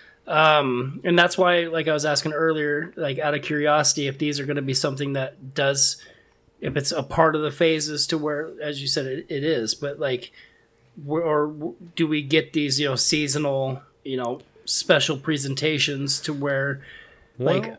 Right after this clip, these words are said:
Speaker 1: I don't wanna have to wait until next October or after,
Speaker 2: Mm.
Speaker 1: potentially, to see if they're gonna
Speaker 2: Mm-hmm.
Speaker 1: do more with this because it works. Like, I
Speaker 2: Mm.
Speaker 1: c-, see myself watching this every spooky season.
Speaker 2: Yeah. Well, it's
Speaker 1: But,
Speaker 2: hard to
Speaker 1: like
Speaker 2: say. I mean, Marvel is shifty. They can be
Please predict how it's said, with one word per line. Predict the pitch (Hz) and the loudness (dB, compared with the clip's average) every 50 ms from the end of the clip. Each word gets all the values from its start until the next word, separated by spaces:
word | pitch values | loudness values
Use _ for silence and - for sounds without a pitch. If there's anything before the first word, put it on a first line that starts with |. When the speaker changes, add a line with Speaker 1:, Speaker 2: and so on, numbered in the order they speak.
| - - | -2 4
Speaker 1:
I | 160 175 | 4 4
don't | 185 185 | 6 6
wanna | 180 180 | 4 4
have | 175 170 - | 2 4 2
to | 165 | 2
wait | 143 143 170 185 180 - - | 4 4 4 4 2 0 -6
until | - 156 135 - 160 147 | -8 -6 -2 -2 0 0
next | 151 151 147 139 - - | 2 0 0 0 0 0
October | 147 135 135 - - 165 165 160 147 143 139 139 135 135 - - | 0 -2 -2 0 2 2 2 2 0 -4 -4 -4 -6 -6 -8 -6
or | 131 131 135 139 | -4 -2 -2 2
after, | 147 147 165 175 175 - - 110 110 117 135 | 4 6 4 4 4 0 -4 -4 -2 -2 -4
Speaker 2:
Mm. | - - | -6 -6
Speaker 1:
potentially, | - 131 - 151 156 135 - 147 139 135 135 135 - | -6 -4 -2 -2 -2 -2 -2 -4 -4 -4 -6 -4 -4
to | - 160 147 143 135 | -2 -2 -2 -2 -2
see | 135 - - 160 147 147 | 0 0 0 0 0 -2
if | 139 135 | -4 -4
they're | 139 135 127 | -6 -6 -6
gonna | 139 131 | -4 -6
Speaker 2:
Mm-hmm. | 127 123 | -6 -6
Speaker 1:
do | 127 127 | -6 -6
more | 131 131 147 170 185 180 160 | -6 -2 2 4 4 4 4
with | 135 110 - - | 0 -4 -6 -4
this | 127 120 117 113 - - | -6 -4 -4 -2 -4 -4
because | - - 135 127 - 127 120 113 - - - - - - - - _ - | -4 -4 -8 -4 -4 -4 0 0 0 0 -2 -10 -20 -20 -20 -20 _ -4
it | - 147 131 | -2 -2 0
works. | 120 151 202 190 139 117 - - 165 | 2 4 4 4 4 2 0 -2 -2
Like, | 151 143 135 139 - | -2 -2 -4 -4 -6
I | - 143 160 175 165 147 147 143 156 - _ - | 2 4 4 4 4 2 -4 -14 -16 -16 _ -12
Speaker 2:
Mm. | 104 98 92 - - | -12 -12 -12 -12 -14
Speaker 1:
c-, | - - - | -14 -8 0
see | - - 175 165 | 2 4 4 4
myself | 151 143 131 - 160 143 127 | 2 0 0 2 0 0 2
watching | 147 147 143 135 - 147 143 | 2 0 0 0 0 -2 -2
this | 139 131 - | -2 -2 0
every | 160 139 120 127 127 | -2 -2 0 -2 -2
spooky | - - 160 135 123 - 131 113 | -2 -2 -4 -4 -4 -4 -6 -2
season. | - 170 175 175 143 123 120 139 147 143 - - - _ _ _ _ _ _ - | 2 4 4 4 4 2 -4 -6 -6 -10 -12 -20 -20 _ _ _ _ _ _ -8
Speaker 2:
Yeah. | 123 131 117 _ _ - | -6 -6 -8 _ _ -2
Well, | - 139 143 156 | 4 8 8 8
it's | 156 147 | 10 8
Speaker 1:
But, | 185 | 8
Speaker 2:
hard | 190 196 185 | 6 6 4
to | 127 | 4
Speaker 1:
like | - | 2
Speaker 2:
say. | - - 151 151 127 104 | 4 4 6 8 8 8
I | 101 | 8
mean, | 98 101 98 101 98 | 6 4 4 4 2
Marvel | 101 101 104 110 117 117 120 117 113 113 110 107 107 | 4 6 6 6 6 6 6 4 6 6 4 4 4
is | 107 101 95 | 2 2 0
shifty. | - - - - 110 110 - - 98 90 | -2 -4 0 0 0 0 0 -2 -4 -4
They | 87 87 95 104 101 | 0 0 0 0 0
can | - - 107 104 101 | 0 -2 -2 -2 0
be | 104 104 104 101 101 95 | 0 0 0 0 -2 -4